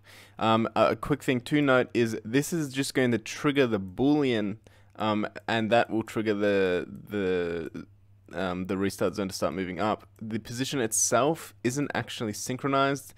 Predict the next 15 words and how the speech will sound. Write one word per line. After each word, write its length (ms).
so 760
there 320
may 180
be 140
instances 600
right 160
now 340
where 640
if 180
a 80
user 300
is 240
lagging, 640
his 540
slime 640